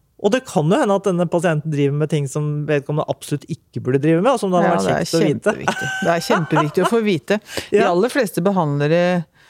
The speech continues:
Speaker 2: onkologer i dag,
Speaker 1: Ja.
Speaker 2: er jo ganske åpen for at andre, og, og stiller åpne spørsmål rundt disse tingene.
Speaker 1: Ja.
Speaker 2: Men det er klart at det er n-,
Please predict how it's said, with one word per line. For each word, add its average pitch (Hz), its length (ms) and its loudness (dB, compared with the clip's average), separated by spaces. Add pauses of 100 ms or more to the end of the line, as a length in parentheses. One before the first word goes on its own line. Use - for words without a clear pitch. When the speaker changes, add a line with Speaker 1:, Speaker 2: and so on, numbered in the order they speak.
(120)
Speaker 2:
onkologer 175 800 2
i 185 200 2
dag, 214 280 2 (120)
Speaker 1:
Ja. 196 160 2 (380)
Speaker 2:
er 160 80 0
jo 226 80 0
ganske 202 320 -2
åpen 143 520 -2
for 170 280 0
at - 240 -2
andre, 151 680 0
og, 156 220 -2
og 175 80 -2
stiller 156 340 -2
åpne 143 380 -4
spørsmål 156 460 -4
rundt 135 180 -2
disse 147 240 -4
tingene. 147 420 -2 (100)
Speaker 1:
Ja. 185 180 2 (100)
Speaker 2:
Men 185 80 -2
det 185 80 2
er 180 100 -4
klart 165 200 0
at 165 80 -4
det 180 100 0
er 165 120 0
n-, - 360 -6